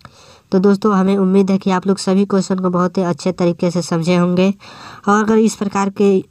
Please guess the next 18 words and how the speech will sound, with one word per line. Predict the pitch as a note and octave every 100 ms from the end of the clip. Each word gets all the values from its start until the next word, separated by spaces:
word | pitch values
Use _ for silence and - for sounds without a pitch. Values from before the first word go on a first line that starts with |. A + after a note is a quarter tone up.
| F3
ऐसे | F3+ -
क्वेश्चन | G3 F#3+ F3
अगर | F3+ F#3
आपके | F3+ F3+ F#3+
एग्जाम | F3+ F3 F3
में | F3
आएगा | E3+ E3+ E3+
तो | E3+
आप | F3 E3+
लोग | F3
बहुत | F3+ F#3+ G3
ही |
शानदार | F#3 F#3 F3+ F3+
तरीके | F#3 F3 F3+
से | E3+ F3
सॉल्व | - E3 D#3 -
कर | D3+
लेंगे। | D3 C#3+ D3